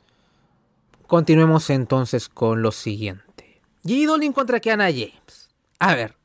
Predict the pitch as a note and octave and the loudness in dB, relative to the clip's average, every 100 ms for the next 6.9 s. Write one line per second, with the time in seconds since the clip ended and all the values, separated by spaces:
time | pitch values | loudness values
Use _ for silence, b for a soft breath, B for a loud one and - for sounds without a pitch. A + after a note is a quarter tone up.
0 | _ - - - _ _ _ _ - - | _ -10 -10 -10 _ _ _ _ -18 -16
1 | - D3 C#3+ D3+ E3 E3 A3 B3 A#3 E3+ | -18 -18 -2 0 2 2 2 2 2 2
2 | B2+ B2+ A2+ A2 - - C#3 - _ A#2 | 0 -2 -2 -6 -6 -6 -6 -8 _ -4
3 | G#2+ - A2+ A#2 - A#2+ B2 E3+ B B | -4 -4 -4 -4 0 0 0 -2 B B
4 | B B - C3 A#2+ A#2+ C3 C#3 C3 B2+ | B B -8 -4 -2 0 0 0 0 0
5 | A#2+ B2+ C3 C3 C3 A#2+ - B2 A#2 A2+ | 0 0 2 0 -2 -6 -2 0 0 -2
6 | C3 B2+ A#2+ A#2 A2+ C3 C#3+ C#3+ F3+ | -2 -4 -6 -10 -4 0 2 2 0